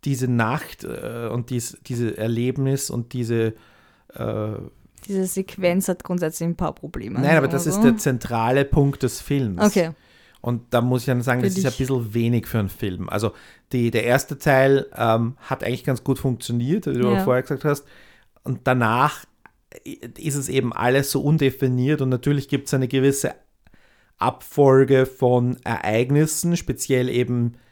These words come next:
Speaker 1: die Nacht und der Besuch im Club und so weiter und die Momente, die ihn dann in dem, in dem Studio dort passieren. Aber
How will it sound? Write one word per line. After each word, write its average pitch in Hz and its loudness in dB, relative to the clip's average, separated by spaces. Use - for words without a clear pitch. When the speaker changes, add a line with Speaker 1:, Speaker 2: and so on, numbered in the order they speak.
Speaker 1:
die 123 0
Nacht 117 0
und 127 0
der 127 0
Besuch 131 0
im 127 0
Club 165 -2
und 127 -2
so 123 0
weiter 123 0
und 120 -2
die 123 -4
Momente, 120 -2
die 117 -8
ihn 127 -2
dann 113 -2
in 123 -4
dem, 113 -2
in 120 -4
dem 113 -2
Studio 131 2
dort 120 2
passieren. 156 0
Aber 123 4